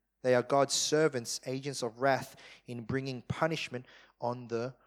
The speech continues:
wrongdoer." What Paul says is this, no one in government, no one in authority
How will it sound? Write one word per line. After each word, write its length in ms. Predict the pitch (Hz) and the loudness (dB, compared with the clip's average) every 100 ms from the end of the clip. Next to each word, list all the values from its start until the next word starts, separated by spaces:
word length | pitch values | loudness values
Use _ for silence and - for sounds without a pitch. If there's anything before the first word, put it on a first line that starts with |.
| _ _ - | _ _ -12
wrongdoer." 1000 | 120 117 120 113 _ _ 117 127 113 104 _ _ _ _ _ _ _ _ _ _ _ _ | -8 -8 -8 -16 _ _ -14 -10 -8 -10 _ _ _ _ _ _ _ _ _ _ _ _
What 160 | - 131 | -6 -2
Paul 200 | - 151 | 4 4
says 300 | - 151 123 | 4 0 -2
is 220 | 123 110 | -6 -6
this, 360 | 143 127 - - _ _ _ _ _ _ - | -6 -6 -6 -8 _ _ _ _ _ _ -18
no 360 | 120 143 165 | 2 8 8
one 400 | 165 165 165 160 - | 6 2 -2 -6 -10
in 300 | 131 127 120 107 - | -8 -8 -10 -14 -4
government, 600 | 151 123 131 113 127 - _ | -2 0 -4 -6 -10 -14 _
no 340 | 135 139 160 175 | -2 4 6 6
one 260 | 175 170 | 4 2
in 160 | 170 131 | -2 -6
authority 880 | 131 - - 143 143 135 113 120 | -6 -6 0 2 4 0 -4 -10